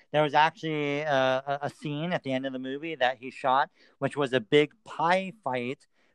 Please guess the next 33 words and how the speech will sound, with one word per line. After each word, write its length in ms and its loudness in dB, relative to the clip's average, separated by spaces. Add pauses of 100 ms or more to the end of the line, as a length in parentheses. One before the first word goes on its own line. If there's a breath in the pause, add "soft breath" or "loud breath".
between 320 -2
all 180 2
of 100 -4
the 60 -6
characters 720 0
that 160 4
he 120 -2
decided 420 4
to 100 -2
cut 360 -6
out 200 2
of 100 -4
the 80 -2
movie, 500 0 (460 soft breath)
that 380 10
everyone 500 6
is 140 -4
always 280 2
wondering 540 -2
if 220 -2
that 160 2 (100)
footage 380 -6
is 140 -12
ever 300 -6
going 360 -8
to 280 -8 (360)
pop 320 8
up 320 4
and, 340 -4 (460)
uh, 480 4
see. 340 -4
There, 240 0
there's 340 -4